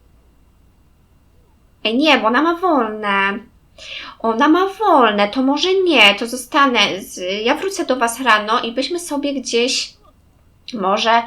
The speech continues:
e, pojechali z tą małą, tylko czy ja tutaj mam, o, lojalnego zwierzaka, tylko czy ja tutaj mam jakieś takie parcele, gdzie ona mogłaby coś porobić, kurczę.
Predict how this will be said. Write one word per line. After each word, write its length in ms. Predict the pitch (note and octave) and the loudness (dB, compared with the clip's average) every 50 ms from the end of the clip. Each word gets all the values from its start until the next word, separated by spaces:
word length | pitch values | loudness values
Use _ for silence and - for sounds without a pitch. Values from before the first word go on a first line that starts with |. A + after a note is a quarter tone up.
| - - - - - - - - - - - | -4 -12 -20 -20 -20 -20 -20 -20 -14 -4 -2
e, 100 | G#3+ G3+ | -2 -2
pojechali 880 | G#3 - B3 G#3+ G#3 F#3 G3 G#3 A#3 A3+ A3+ G3+ G#3+ A3+ C4+ C#4+ C#4+ C4+ | -2 -4 -6 -4 -2 0 0 0 0 0 2 4 4 4 4 4 0 -2
z 300 | - - - - - - | -6 -8 -10 -12 -12 -8
tą 120 | - G3+ F#3 | -6 -6 -4
małą, 600 | F#3 F#3 F#3 G3 G3 G3 G#3 A3+ C#4 C#4 C4+ C4+ | -4 -2 4 6 8 8 8 6 4 2 0 0
tylko 200 | - - - - | -2 -6 -6 -6
czy 160 | - - A#3+ | -4 -2 0
ja 120 | C4+ D#4+ | 0 0
tutaj 320 | E4 F4+ E4+ - E4+ D#4 D4 | -2 -2 -4 -4 -2 -2 0
mam, 360 | C#4+ C4+ C4+ C4+ C4+ C4+ - - | 2 2 2 2 0 -2 -4 -4
o, 540 | E4+ F4 E4+ E4 D#4+ D#4 D4+ C#4+ C#4 B3+ | -4 -2 -2 0 2 2 4 4 2 2
lojalnego 560 | B3+ C#4 C#4 C4+ C4 C4 C4 C4+ C4 C4+ C#4 C#4 | 2 0 0 0 0 0 -2 -2 -2 -2 -4 -6
zwierzaka, 800 | C4+ D4+ D4+ D4 - D#4 C#4+ F3 - - - F#3 F#3 G3 - - - - - - - - | -4 -2 -2 0 2 2 0 0 0 2 4 4 4 4 2 -2 -10 -18 -18 -20 -16 -16
tylko 200 | - - - A3+ | -10 -8 -8 -6
czy 140 | A#3 - C4 | -4 -2 0
ja 120 | C#4+ E4 | 0 0
tutaj 300 | D#4+ F4 E4 - D#4+ C4+ | 0 -2 -4 -2 -2 0
mam 220 | B3+ A#3 A#3+ A#3+ A#3+ | 2 2 2 0 0
jakieś 320 | A3+ A#3 - - C4 - | -4 -4 -6 -8 -8 -6
takie 240 | - A#3 - C4 C4+ | -8 -8 -8 -8 -6
parcele, 520 | - B3 G#3+ - - - B3+ C4 C#4 B3+ | -4 -4 -4 -4 -4 -6 -4 -2 -2 -2
gdzie 180 | A#3 - G#3+ - | -2 -4 -4 -2
ona 240 | A3 A3+ C4 B3 A#3+ | -2 -2 -2 -2 -4
mogłaby 440 | A3 A3+ A#3+ A#3 A#3 G#3 G3 G3+ | -4 -4 -2 -2 -2 -2 -2 -4
coś 480 | G3+ - - A3+ G#3+ G#3+ - - - - - - - | -6 -6 -6 -4 -4 -2 -2 -4 -6 -8 -14 -8 -4
porobić, 680 | G3+ F#3+ F#3 F#3 F#3+ G3 G3 G3+ B3 C4 C4 C4 - | -4 -2 0 0 0 -2 -2 -2 -2 -2 -2 -2 -6
kurczę. 540 | - - - A#3+ B3 - - C4+ A#3+ A3+ A#3 | -8 -8 -10 -10 -10 -8 -4 -2 0 0 0